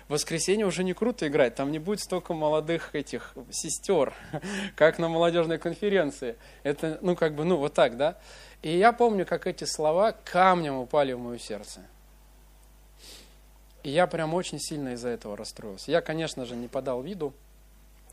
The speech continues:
И была такая тема, что по дороге на конференцию у меня, ну, ну, как бы я сел с отцом в машину, и я подумал: «Я щас скажу отцу, что как бы, а, ну, обе-,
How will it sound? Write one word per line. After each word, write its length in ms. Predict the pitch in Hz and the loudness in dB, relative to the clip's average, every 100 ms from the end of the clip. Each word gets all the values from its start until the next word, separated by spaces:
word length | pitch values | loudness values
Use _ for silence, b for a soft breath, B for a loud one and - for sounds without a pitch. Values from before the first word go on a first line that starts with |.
| - | -14
И 80 | 147 | -10
была 260 | 123 147 147 | 0 4 4
такая 360 | 127 143 131 | 2 -2 -2
тема, 320 | - 180 147 | -2 -4 -4
что 400 | 123 - 131 127 120 B B B B B B B B B B B B - - - - - - B 147 147 131 B B B B B B B B B B B - | -8 -6 -6 -6 -10 B B B B B B B B B B B B -20 -20 -20 -20 -20 -20 B -12 -10 -10 B B B B B B B B B B B -8
по 100 | 151 | 2
дороге 320 | 175 190 147 | 4 4 2
на 80 | - | -4
конференцию 640 | 151 - 156 220 208 147 | -8 -6 -4 -2 -4 -6
у 40 | 135 | -4
меня, 280 | 147 151 - | -2 -2 -2
ну, 260 | 175 151 - | -2 -2 -2
ну, 140 | 175 | -2
как 180 | 143 127 | -2 -2
бы 80 | 139 | 4
я 100 | 156 | 4
сел 260 | - 190 - | 4 2 2
с 80 | |
отцом 280 | 139 - 151 | -2 -2 -2
в 20 | |
машину, 520 | 123 131 - 254 185 139 | -2 -6 -2 -2 -2 -4
и 60 | 151 | 4
я 180 | 196 | 4
подумал: 360 | 196 170 156 120 | 6 2 0 2
«Я 140 | 175 | 4
щас 220 | 214 202 - | 4 2 0
скажу 360 | - 165 170 | -2 0 4
отцу, 400 | 143 - 170 123 - b b b - | 2 2 -4 -4 -6 b b b -18
что 300 | - 131 123 | -8 -4 0
как 240 | 135 123 | 0 0
бы, 180 | 120 113 - - - _ - _ _ - - - - - | -4 -6 -10 -20 -20 _ -20 _ _ -20 -20 -20 -20 -16
а, 440 | 127 123 117 110 98 - - | -6 -4 -2 -4 -8 -18 -10
ну, 180 | 156 117 | -6 -4
обе-, 220 | 120 | -4